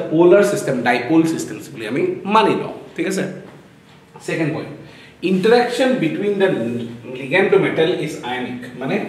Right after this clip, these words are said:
যিটো লিগেণ্ডৰ পৰা ইলেক্ট-, মেটেললৈ ইলেক্ট্ৰন ট্ৰান্সফাৰ হয় ন, সেইটো আয়নিক বণ্ড হয়, অ'কে?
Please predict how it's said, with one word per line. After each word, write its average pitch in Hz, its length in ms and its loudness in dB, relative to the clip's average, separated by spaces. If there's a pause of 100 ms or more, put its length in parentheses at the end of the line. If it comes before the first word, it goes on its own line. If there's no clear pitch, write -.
(380)
যিটো 196 200 0
লিগেণ্ডৰ 190 500 2
পৰা 233 100 4
ইলেক্ট-, 160 400 0
মেটেললৈ 175 460 4
ইলেক্ট্ৰন 147 400 0
ট্ৰান্সফাৰ 143 420 0
হয় 127 180 0
ন, 143 80 4 (140)
সেইটো 139 160 -2
আয়নিক 180 380 2
বণ্ড - 320 -6
হয়, - 120 -16 (140)
অ'কে? 165 200 2